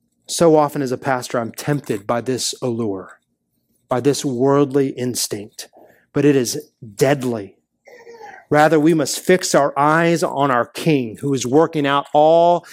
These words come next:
his kingdom purposes in this world, steadily, slowly, even secretly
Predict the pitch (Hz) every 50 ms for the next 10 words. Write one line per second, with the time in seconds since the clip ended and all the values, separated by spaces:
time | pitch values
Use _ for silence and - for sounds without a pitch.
0 | - _ - 151 - - - 165 165 170 165 151 - - 170 - - 143 139 -
1 | 143 123 127 139 143 147 139 - - 139 143 131 120 113 107 - - - - -
2 | 185 190 190 202 208 214 220 233 233 233 220 - _ _ _ _ _ _ _ _
3 | _ _ _ _ - - - - - - - - - 208 202 208 202 220 220 220
4 | 220 226 233 233 233 247 254 240 214 _ _ _ _ _ _ _ _ _ _ _
5 | _ _ _ _ - 185 208 190 220 208 - - - - 208 190 - - 156 131
6 | 120 123 110 101 95 80